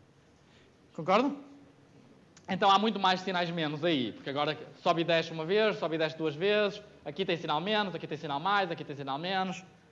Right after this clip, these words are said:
Agora tenho de pôr muito mais, tenho de contar quantas vezes ele sobe e desce. Tenho de pôr muitos sinais menos em todo lado. Então a conta é um pouquinho mais difícil. Tem-se de pôr muitos sinais menos em muitos lados, ter cuidado para pôr o sinal menos no lugar certo.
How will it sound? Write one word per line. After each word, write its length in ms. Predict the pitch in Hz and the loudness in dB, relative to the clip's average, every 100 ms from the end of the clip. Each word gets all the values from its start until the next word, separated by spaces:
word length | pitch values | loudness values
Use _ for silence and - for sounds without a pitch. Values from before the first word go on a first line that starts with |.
| - - - - | -20 -20 -18 -4
Agora 240 | 131 160 | 2 2
tenho 180 | 170 160 | 2 0
de 60 | |
pôr 100 | 165 | 0
muito 200 | 180 180 | 0 2
mais, 200 | 170 175 | 4 4
tenho 160 | 170 165 | 2 -2
de 60 | 156 | 2
contar 340 | 180 165 143 | 2 4 2
quantas 260 | 165 156 156 | 2 0 4
vezes 180 | 160 156 | 4 4
ele 80 | 156 | 4
sobe 220 | 180 160 | 4 4
e 40 | |
desce. 260 | 156 117 - - - - - - - | 4 2 -6 -18 -20 -20 -20 -14 -8
Tenho 180 | 143 | -6
de 40 | 143 | -4
pôr 120 | 143 | -4
muitos 260 | 139 143 - | -2 -2 -2
sinais 280 | 151 135 135 | -2 0 -2
menos 340 | 139 143 143 | -2 -2 -4
em 80 | 131 | -4
todo 200 | 135 135 | -4 -2
lado. 180 | 107 - - - - - - - _ _ | -2 -6 -18 -20 -20 -20 -20 -20 _ _
Então 200 | 175 170 | -2 6
a 100 | 170 | 6
conta 240 | 175 180 190 | 8 6 6
é 20 | |
um 60 | 160 | 4
pouquinho 240 | 156 175 | 2 4
mais 140 | 170 170 | 4 4
difícil. 380 | 170 131 113 98 | 0 -2 -2 -4
Tem-se 180 | 120 | -6
de 60 | - | -2
pôr 80 | 131 | -2
muitos 240 | 139 139 | -2 -4
sinais 260 | 143 135 135 | 0 0 0
menos 320 | 143 147 143 | 0 0 0
em 60 | 131 | -2
muitos 220 | 131 131 | -2 0
lados, 480 | 135 160 165 160 156 | 4 8 8 6 2
ter 120 | 151 | -4
cuidado 360 | 143 131 135 | 0 2 2
para 100 | 131 | 0
pôr 100 | - | -4
o 20 | 131 | -2
sinal 220 | 143 131 | 0 0
menos 200 | 131 131 | 0 -4
no 100 | 131 | -4
lugar 200 | 127 123 | -2 -2
certo. 580 | - 151 156 151 151 | 0 4 4 2 -2